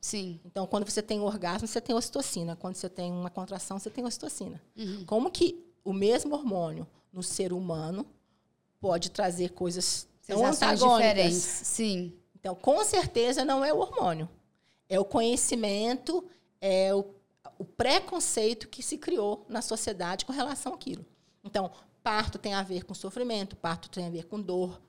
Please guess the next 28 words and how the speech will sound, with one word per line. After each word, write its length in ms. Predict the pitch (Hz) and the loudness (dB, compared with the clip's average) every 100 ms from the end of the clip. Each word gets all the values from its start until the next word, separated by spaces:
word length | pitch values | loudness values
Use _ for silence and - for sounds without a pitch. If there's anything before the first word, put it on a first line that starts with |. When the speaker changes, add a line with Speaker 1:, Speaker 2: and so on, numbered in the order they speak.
| _ | _
Speaker 2:
Parto... 260 | 175 170 - - - - | -8 -8 -10 -20 -20 -12
Agora, 380 | - 302 180 - - | -4 2 2 2 -8
se 160 | - | -2
você 220 | 240 262 | 0 2
for 120 | 359 392 | 2 2
pensar, 840 | - 196 - 214 269 277 165 - _ _ - | 2 0 0 2 2 2 0 -8 _ _ -4
será 240 | - 302 | 2 2
que 80 | 392 | 4
as 100 | 381 | 4
mulheres 680 | 359 233 220 208 - - - _ _ | 4 6 6 6 4 -2 -6 _ _
transam 640 | - 254 254 233 214 156 151 - _ _ _ _ _ _ | 4 10 10 10 6 0 -4 -12 _ _ _ _ _ _
e 100 | 208 | -8
vivem 320 | 180 190 262 233 | -4 0 0 0
a 40 | |
sexualidade 920 | - 202 - 190 180 180 170 170 170 - _ _ _ | -2 -4 -2 -2 0 0 0 -4 -10 -16 _ _ _
com 180 | 226 226 | 0 2
prazer 720 | 226 202 180 208 196 185 - - - | 2 2 2 6 6 6 0 -8 -14
e 60 | - | -4
com 160 | 214 | -2
liberdade? 840 | 185 175 175 208 226 160 143 - - _ _ _ | -2 -2 -4 0 0 -2 -8 -12 -14 _ _ _
Provavelmente 600 | - 294 240 254 247 254 | -6 0 0 0 -4 -4
não. 260 | 539 220 180 | -4 -4 -4
Speaker 1:
Uhum. 300 | 226 233 202 175 - | -6 -4 -4 -6 -6
Speaker 2:
Tem 80 | |
muita 220 | 214 185 190 | -6 -4 -4
mulher 260 | 180 180 | -2 -4
contida, 760 | 175 262 294 - 240 208 190 190 - | -2 -4 2 2 2 -2 -4 -8 -10
Speaker 1:
Sim. 400 | - 226 185 175 | -6 -4 -6 -10